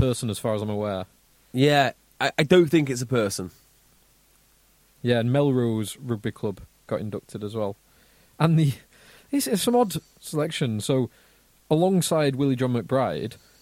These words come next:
Speaker 1: the eighteen eighty-eight New Zealand rugby team got <laughs> inducted.
Speaker 2: So,
Speaker 1: Entire team.
Speaker 2: could we make an, a fifteen out of inductions of the Hall of Fame that simply couldn't take the field?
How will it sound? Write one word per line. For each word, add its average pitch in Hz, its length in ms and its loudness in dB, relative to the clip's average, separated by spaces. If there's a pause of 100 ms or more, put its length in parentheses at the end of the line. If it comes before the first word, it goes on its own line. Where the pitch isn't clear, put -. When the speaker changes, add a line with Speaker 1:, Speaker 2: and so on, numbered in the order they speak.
(100)
Speaker 1:
the 127 380 2 (440)
eighteen 147 360 0
eighty-eight 139 420 -2
New 135 160 0
Zealand 143 340 0
rugby 107 220 -4
team 98 300 -4 (160)
got 127 80 -2
<laughs> 104 40 0
inducted. 123 680 -4 (300)
Speaker 2:
So, 262 200 6
Speaker 1:
Entire 170 360 2
team. 196 380 0
Speaker 2:
could 330 140 6
we 359 80 6
make 320 220 4
an, 220 200 4
a 185 60 2
fifteen 220 540 0
out 135 100 0
of 123 100 0
inductions 135 480 0
of 117 60 -4
the 113 80 -4
Hall 135 180 2
of 117 80 -4
Fame 127 260 2
that - 180 -4
simply 120 260 0
couldn't 120 240 -2
take 117 180 -2
the - 80 -4
field? 95 380 -2